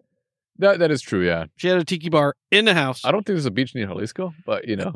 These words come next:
Speaker 2: Uh, I think there is.
Speaker 1: I don't know about that.
Speaker 2: Uh, uh, well, in the region there is.
Speaker 1: I don't think so.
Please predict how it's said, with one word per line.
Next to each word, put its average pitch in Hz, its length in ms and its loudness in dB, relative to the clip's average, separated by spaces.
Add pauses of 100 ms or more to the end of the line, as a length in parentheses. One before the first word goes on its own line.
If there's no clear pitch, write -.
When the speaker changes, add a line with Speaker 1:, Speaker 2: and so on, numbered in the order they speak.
Speaker 2:
Uh, 349 1500 0
I 302 80 0
think - 160 2
there 349 140 4
is. - 220 0 (360)
Speaker 1:
I 330 160 -4
don't 381 40 -14
know 392 120 -6
about 359 200 -8
that. 339 220 -12
Speaker 2:
Uh, 208 180 2
uh, 175 360 -4
well, 196 160 4
in 226 220 6
the 214 120 6
region 185 360 2
there 98 180 -18
is. - 260 -20
Speaker 1:
I 110 160 2
don't 180 400 -2
think - 180 -10
so. - 320 -10